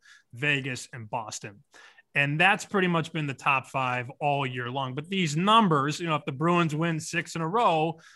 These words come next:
their odds shorten. If they have a tough stretch, they go down a bit. But the baseline for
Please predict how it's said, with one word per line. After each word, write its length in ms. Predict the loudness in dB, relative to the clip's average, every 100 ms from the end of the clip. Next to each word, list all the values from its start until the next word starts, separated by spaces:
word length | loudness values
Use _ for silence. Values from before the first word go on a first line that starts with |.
| _ -8
their 180 | -4 -2
odds 320 | 0 -2 -2
shorten. 540 | -2 0 0 -4 -14 -16
If 120 | -8
they 100 | -2
have 200 | 2 2
a 60 | 2
tough 340 | 2 2 4
stretch, 380 | 2 -2 -4 -2
they 100 | -4
go 140 | -2
down 340 | -2 2 2 2
a 40 |
bit. 180 | -4 -10
But 140 | -10 -10
the 80 | -6
baseline 640 | -2 -2 -2 0 0 0
for 100 | -4